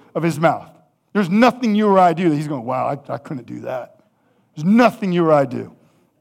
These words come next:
So again, so if we're not saved by works, if works is not the vehicle that brings us righteousness and justification, how are we saved?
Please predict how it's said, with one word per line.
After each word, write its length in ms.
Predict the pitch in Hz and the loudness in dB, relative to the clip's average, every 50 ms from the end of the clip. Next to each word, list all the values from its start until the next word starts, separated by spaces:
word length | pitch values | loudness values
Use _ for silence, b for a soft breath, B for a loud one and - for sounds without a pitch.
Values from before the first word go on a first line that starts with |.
| _ _ _ _ _ _ _ _ _ _ b b b b b b b b | _ _ _ _ _ _ _ _ _ _ b b b b b b b b
So 140 | - 196 190 | -2 0 2
again, 240 | 170 214 220 151 120 | 2 2 2 2 0
so 180 | 156 151 135 B B - | -4 -6 -6 B B -12
if 100 | 151 - | -4 0
we're 100 | 180 220 | 2 2
not 200 | 254 262 233 - | 2 2 0 0
saved 340 | - - 254 240 214 160 139 | 0 2 2 2 2 2 2
by 160 | 190 180 165 | 4 4 4
works, 1040 | 147 143 147 170 208 269 320 285 185 135 156 233 - _ - - - - - - b b b b b b b | 2 -2 -6 -6 -2 2 4 4 2 2 -2 -10 -14 _ -14 -12 -10 -10 -12 -12 b b b b b b b
if 160 | 180 147 123 | -4 -2 2
works 280 | 208 247 277 - - 233 | 2 2 2 2 -2 -4
is 100 | 196 220 | -2 0
not 220 | 233 202 B B B B - | 0 0 B B B B -4
the 160 | 151 185 165 | -2 -2 -2
vehicle 920 | 120 117 131 233 269 269 220 240 220 - - 180 160 151 175 170 b b b b b b b b b _ _ _ _ _ _ _ _ | -2 -2 0 2 2 4 4 2 0 0 0 -2 -2 -2 -2 -4 b b b b b b b b b _ _ _ _ _ _ _ _
that 80 | 185 165 | -8 -6
brings 520 | 139 127 170 190 214 240 240 226 196 170 185 | -6 -4 -2 0 2 2 2 0 0 0 -2
us 240 | 175 156 131 117 b b b b - | -2 -2 -4 -8 b b b b -8
righteousness 840 | 143 156 170 196 214 220 226 233 233 - 185 - - 156 156 151 - | -6 -2 0 2 2 4 2 2 0 -4 -8 -6 -4 -4 -6 -6 -6
and 100 | 170 156 | -4 -2
justification, 840 | 160 202 196 196 - 190 180 170 156 196 190 - - 180 170 175 170 B B B B B B B B _ _ _ _ _ _ _ _ | 0 0 0 -2 -2 -4 -4 -2 0 0 -2 -2 -2 -4 -4 -6 -6 B B B B B B B B _ _ _ _ _ _ _ _
how 320 | - - 185 214 208 180 175 | -6 0 2 4 4 4 2
are 120 | 175 170 | -2 -4
we 100 | 160 175 | -4 -6
saved? 600 | 165 - - 254 294 302 233 - - - - | -8 -8 -8 -8 -8 -8 -10 -12 -14 -18 -20